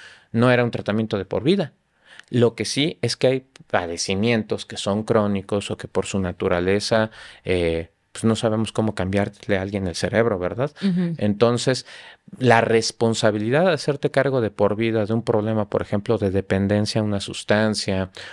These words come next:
Speaker 1: o del manejo de alguna variedad con tu neurodesarrollo, tener déficit de atención,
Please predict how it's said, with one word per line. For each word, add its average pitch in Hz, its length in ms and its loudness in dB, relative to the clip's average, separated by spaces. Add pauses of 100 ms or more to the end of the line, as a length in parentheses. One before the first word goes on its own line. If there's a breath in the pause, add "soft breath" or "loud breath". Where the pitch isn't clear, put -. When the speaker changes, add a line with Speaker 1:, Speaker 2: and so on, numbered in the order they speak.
Speaker 1:
o 98 200 2
del 92 160 2
manejo 98 400 0
de 98 80 2
alguna 101 280 0
variedad 92 500 2
con 95 260 -4
tu 87 200 -2
neurodesarrollo, 95 1000 2
tener 90 320 -4
déficit 90 440 -6
de - 60 -6
atención, 110 720 0